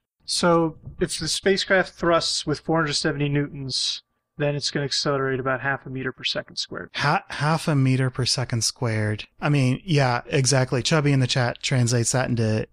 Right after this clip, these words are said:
Speaker 2: human. Uh, that's one twentieth
Speaker 1: Twentieth
Speaker 2: of
Speaker 1: of
Speaker 2: Earth's
Speaker 1: G.
Speaker 2: gravity.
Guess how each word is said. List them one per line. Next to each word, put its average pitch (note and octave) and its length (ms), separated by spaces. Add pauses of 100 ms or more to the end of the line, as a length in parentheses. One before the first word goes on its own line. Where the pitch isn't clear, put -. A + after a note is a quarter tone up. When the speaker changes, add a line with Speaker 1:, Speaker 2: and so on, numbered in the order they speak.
(100)
Speaker 2:
human. A2+ 580 (120)
Uh, A#2+ 140
that's A#2 280
one C3 240
twentieth B2+ 600
Speaker 1:
Twentieth C#3+ 380
Speaker 2:
of A2 100
Speaker 1:
of - 100
Speaker 2:
Earth's B2+ 320
Speaker 1:
G. - 40
Speaker 2:
gravity. B2+ 580